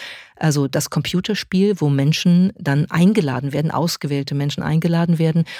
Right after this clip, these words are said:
diese Brille, äh, nach Hause bekommen, die wahnsinnig cool aussieht. Die ist so silbrig, so ein Headset. Man muss nichts anstellen.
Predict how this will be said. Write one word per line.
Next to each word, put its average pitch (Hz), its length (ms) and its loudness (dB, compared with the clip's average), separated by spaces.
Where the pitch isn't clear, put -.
diese 156 200 4
Brille, 165 580 2
äh, 160 100 -2
nach 151 220 -2
Hause 165 220 -2
bekommen, 175 560 0
die 147 320 0
wahnsinnig 165 760 0
cool 175 180 0
aussieht. - 760 -6
Die 160 240 -6
ist - 100 -6
so 151 140 -2
silbrig, 156 680 0
so 143 120 -4
ein 135 40 -4
Headset. 165 440 -2
Man 165 140 2
muss 160 160 4
nichts 196 320 2
anstellen. 196 960 0